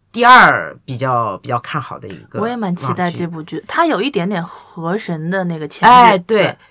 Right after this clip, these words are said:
Speaker 1: 我看了一些物料啊。
Speaker 2: 白宇和李现也是一家经纪公司嘛，我一直在看他们经纪公司发的物料和剧照，感觉有河神的那个质感。对，因为白宇和李现本身就是一家经纪公司，就是一线娱乐，就是鹿晗的前经纪公司嘛。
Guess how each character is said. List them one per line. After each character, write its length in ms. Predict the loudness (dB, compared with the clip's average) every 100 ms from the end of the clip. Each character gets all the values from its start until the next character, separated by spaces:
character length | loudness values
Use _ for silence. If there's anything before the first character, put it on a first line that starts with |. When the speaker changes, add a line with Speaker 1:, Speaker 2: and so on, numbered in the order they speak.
| -16
Speaker 1:
我 160 | -2 -2
看 240 | 0 0 0
了 80 |
一 60 | -2
些 240 | 0 0
物 200 | 0 0
料 220 | 4 8 8
啊。 220 | 10 8
Speaker 2:
白 180 | 6 4
宇 80 |
和 120 | 0 -4
李 160 | -6
现 160 | -6 -6
也 80 | -6
是 100 | -6
一 20 |
家 140 | -6
经 180 | -4 -4
纪 80 | -4
公 220 | -4 -4
司 220 | -6 -8
嘛， 200 | -8 -8 -14 -2
我 140 | 2
一 80 | 2
直 140 | 2
在 120 | 0 0
看 220 | 0 0
他 100 | 0
们 80 | -2
经 120 | -2
纪 80 | -2
公 180 | -2
司 140 | -4 -4
发 200 | -2 -2
的 80 | -2
物 100 | -2
料 180 | 0 -2
和 80 | -2
剧 160 | -6 -2
照， 200 | 0 -2
感 220 | -4 -6
觉 140 | -2
有 120 | -2
河 280 | -2 -4 -4
神 200 | -4 -4 -2
的 240 | -2 -6 -10 -20 -10
那 100 | -6
个 140 | -4 -4
质 200 | -4 -2
感。 460 | -2 -4 -12 -16 _
对， 180 | -12 -10
因 100 | -4
为 80 | -2
白 200 | 2 2
宇 120 | 2
和 140 | -2 -2
李 160 | -4
现 180 | -6 -6
本 140 | -4 -6
身 220 | -6 -6
就 100 | -6
是 100 | -6
一 80 | -6
家 200 | -8 -10
经 160 | -10
纪 80 | -10
公 200 | -10 -12
司， 200 | -12 -14
就 120 | -12
是 220 | -10 -10
一 80 | -10
线 260 | -10 -8 -8
娱 60 |
乐， 220 | -6 -6 -8
就 100 | -8
是 60 |
鹿 120 | -8
晗 320 | -8 -8 -8 -6
的 80 |
前 240 | -6 -8 -6
经 140 | -4
纪 100 | -4
公 160 | -6 -10
司 120 | -14
嘛。 120 | -16